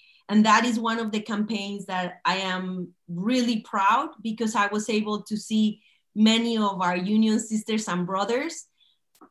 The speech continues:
go through the whole process of becoming U S citizens, and they voted for the very first time in this election. And that is the beauty of our labor movement,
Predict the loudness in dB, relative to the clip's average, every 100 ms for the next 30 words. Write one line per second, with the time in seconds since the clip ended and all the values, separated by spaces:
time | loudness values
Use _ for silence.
0 | -2 2 2 2 0 2 2 0 0 0
1 | 2 0 -2 -4 -6 -4 -2 0 0 0
2 | 0 0 -2 -4 -4 -4 -6 -8 -14 _
3 | -2 2 2 4 4 2 -2 -4 -4 -2
4 | 0 0 -2 -4 -4 -4 -2 -2 -2 -6
5 | -12 _ 2 2 4 0 -4 -10 _ -8
6 | -4 -4 -4 -8 -10 -12 _ _ _ _
7 | _ _ 0 2 4 2 0 -4 -8 0
8 | 4 4 2 0 0 0 2 2 2 0
9 | -2 -2 -2 0 0 0 -2 -6 -2 2
10 | 2 2 0 2 2 0 -6 -10 -12